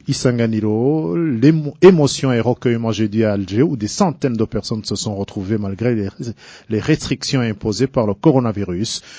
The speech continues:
pour rendre un, un dernier hommage à Lakdar Bourega,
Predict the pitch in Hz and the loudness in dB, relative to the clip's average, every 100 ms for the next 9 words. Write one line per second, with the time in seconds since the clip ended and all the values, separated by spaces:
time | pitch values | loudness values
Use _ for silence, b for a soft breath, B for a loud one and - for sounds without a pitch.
0 | B B - 143 117 208 180 131 - 143 | B B 4 4 6 2 2 -2 2 2
1 | 123 120 139 131 120 117 113 98 170 170 | 2 2 0 0 0 0 -2 2 4 4
2 | 147 123 110 113 110 92 90 92 - 117 | 0 0 -2 -2 -2 -4 -6 -10 -4 -2
3 | 104 90 98 147 - 135 107 123 110 104 | -2 -4 -2 -2 -2 -4 2 4 4 0
4 | 98 95 92 98 143 117 90 139 | -2 -4 -4 4 6 6 4 0